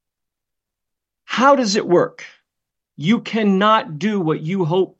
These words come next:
to do. Go out and buy one of these on your own. What you are advocating is a relatively new insurance product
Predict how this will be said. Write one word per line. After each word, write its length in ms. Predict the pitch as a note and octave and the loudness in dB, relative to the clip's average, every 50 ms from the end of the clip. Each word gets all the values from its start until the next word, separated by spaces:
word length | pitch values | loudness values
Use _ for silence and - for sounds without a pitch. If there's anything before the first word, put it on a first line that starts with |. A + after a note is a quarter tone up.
| _ _ | _ _
to 120 | - D3 | -12 -12
do. 440 | C3 A#2+ A#2+ E3 E3 D3+ - - - _ _ _ _ _ _ _ _ _ _ _ _ - | -12 -2 0 0 0 0 -2 -8 -16 _ _ _ _ _ _ _ _ _ _ _ _ -4
Go 300 | - E3+ E3+ F3 E3+ F3 | 0 0 2 2 4 2
out 240 | E3+ E3+ D#3 D#3+ - | 2 2 0 -2 -4
and 240 | D3+ C#3+ B2+ - - | -4 -4 -4 -2 -2
buy 240 | D3 D#3+ E3 E3+ | -2 0 0 0
one 260 | E3 C3 C3+ C3 C3 B2+ | -2 -4 -4 -4 -6 -6
of 140 | A#2 A#2+ | -8 -6
these 280 | C3 C3 C3 B2+ A#2 - - - | -4 -4 -4 -4 -4 -8 -8 -4
on 280 | C#3 C#3 C#3 C#3 C3+ | -2 0 2 2 2
your 280 | C3 C3 C3 B2+ B2 A#2+ | 2 2 0 -2 -2 -4
own. 260 | A2 G#2 - - _ _ _ _ _ _ _ _ _ _ _ _ _ _ _ | -6 -8 -10 -16 _ _ _ _ _ _ _ _ _ _ _ _ _ _ _
What 260 | _ - - - - G3+ | _ -8 -6 -4 -2 2
you 120 | G#3+ A3+ | 2 2
are 140 | A3+ - - - | 2 2 0 0
advocating 800 | A3 A#3 B3+ C4 G#3+ F#3+ E3+ D3+ - D3 B2+ C3 C3 C3+ C#3+ C#3+ | 0 2 2 2 2 0 -2 -2 0 0 2 2 4 4 2 2
is 120 | C#3 C3+ | 2 0
a 60 | C#3 A#2+ | -4 -2
relatively 800 | B2 D3+ E3+ F3+ G3 F#3+ F#3+ - F3+ D#3+ D3 D3 C#3+ D3 C#3+ C#3 | 0 0 2 2 0 -2 -2 -4 -6 -4 -4 -2 0 0 2 2
new 520 | C3+ C#3+ D3+ E3+ G#3 A3+ A#3+ A#3+ A#3+ - | 0 0 0 0 -2 -2 -2 -4 -8 -8
insurance 680 | - F#3+ F#3+ F3+ D#3 - - F#3 F#3 F#3 F3 C#3 - - | -6 -6 -6 -6 -6 -4 -4 -2 -2 -2 -2 -6 -10 -16
product 880 | _ _ - F3+ F3 D3 A#2 G#2+ G2 - _ _ _ _ - - | _ _ 0 2 2 2 2 0 -6 -12 _ _ _ _ -20 -20